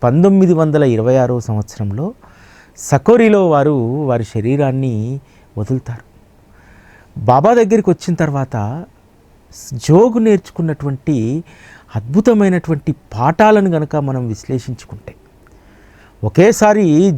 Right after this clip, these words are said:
జోగ్కు హారతి ఇచ్చేటువంటి అవకాశం బాబా ఇవ్వలేదు. షిరిడీ వచ్చినప్పటి నుంచి అనేక అనుభవాలను ఇచ్చి, అనేక పాఠాలను రుచి చూపించి,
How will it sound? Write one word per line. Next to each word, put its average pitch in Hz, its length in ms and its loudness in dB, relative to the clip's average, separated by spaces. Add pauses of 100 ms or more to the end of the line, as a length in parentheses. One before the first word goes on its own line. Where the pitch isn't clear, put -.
జోగ్కు 175 760 0 (440)
హారతి 190 520 2
ఇచ్చేటువంటి 196 600 0
అవకాశం 165 500 0
బాబా 139 540 0
ఇవ్వలేదు. 135 460 -4 (1000)
షిరిడీ 151 360 4
వచ్చినప్పటి 190 600 0
నుంచి 156 460 -4 (100)
అనేక 147 360 2
అనుభవాలను 175 680 2
ఇచ్చి, 135 500 -8 (560)
అనేక 190 320 4
పాఠాలను 208 720 2 (220)
రుచి 131 320 -2
చూపించి, 147 680 -2